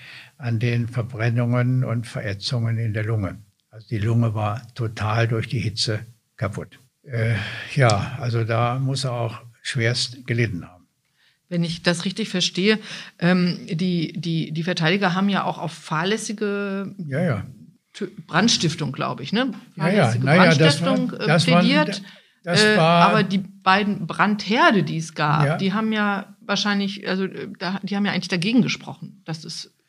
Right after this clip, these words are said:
Speaker 1: Ja, aber da müssen wir, wissen Sie, als, als Staatsanwalt, äh, müssen Sie einen, einen vorsätzlichen Brand belegen.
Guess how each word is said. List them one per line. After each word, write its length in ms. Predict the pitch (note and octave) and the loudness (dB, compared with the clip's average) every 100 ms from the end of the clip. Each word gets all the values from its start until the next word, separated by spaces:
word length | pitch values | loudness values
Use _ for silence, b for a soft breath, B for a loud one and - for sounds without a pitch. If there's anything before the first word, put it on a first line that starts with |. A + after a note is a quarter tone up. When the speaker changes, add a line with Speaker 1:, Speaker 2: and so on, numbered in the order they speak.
| _ G3+ | _ _
Speaker 1:
Ja, 160 | G#3+ G#3 | 2 4
aber 360 | F3+ E3+ E3 | 6 8 8
da 260 | D3+ D#3 E3+ | 8 6 8
müssen 320 | E3+ F3+ F3+ | 6 6 6
wir, 140 | F3+ F#3+ G3 - F#3 | 4 0 -6 -12 -6
wissen 220 | F#3 F#3+ | -2 0
Sie, 60 | E3+ | 0
als, 380 | E3+ - - - | 2 0 -2 0
als 180 | D#3+ | 2
Staatsanwalt, 720 | - D#3+ D3+ F#3+ F3+ F3 G3 F#3 | 4 6 6 6 8 8 8 4
äh, 180 | - F#3+ | -2 -6
müssen 480 | F#3 F3 F3+ E3+ | -4 2 4 6
Sie 400 | E3 G3 F3+ F#3 | 6 4 0 -2
einen, 680 | - E3+ E3 D#3 D3+ D3 D#3 | -2 2 4 4 4 2 0
einen 640 | D#3+ D3 C#3+ C#3 C3+ C3+ | -4 -2 2 4 4 2
vorsätzlichen 720 | C3 E3 D3+ D3+ - F3+ C3 C3 | 2 4 4 4 2 2 4 4
Brand 540 | G#2+ A2+ C3+ D3 - | 4 6 4 2 -4
belegen. 520 | E3 D3 C3 F#2 E2+ | -2 4 4 4 -4